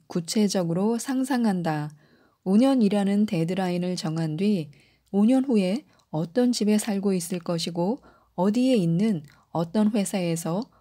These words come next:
어떤 일을 하고 있을지 자세하게 상상했습니다. 그때쯤 우리 회사 직원은 몇 명일지,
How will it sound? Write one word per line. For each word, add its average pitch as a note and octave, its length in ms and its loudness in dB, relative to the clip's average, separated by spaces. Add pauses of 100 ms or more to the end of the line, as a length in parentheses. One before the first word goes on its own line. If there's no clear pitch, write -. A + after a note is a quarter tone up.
(100)
어떤 A3+ 500 0
일을 G#3 180 4
하고 G3 280 -4
있을지 E3+ 720 -4
자세하게 E3 760 -4
상상했습니다. E3+ 1120 -4 (840)
그때쯤 E3+ 720 -4 (280)
우리 B3+ 240 2
회사 A#3+ 340 -2
직원은 F3+ 680 -2
몇 F3+ 220 -2
명일지, E3+ 720 0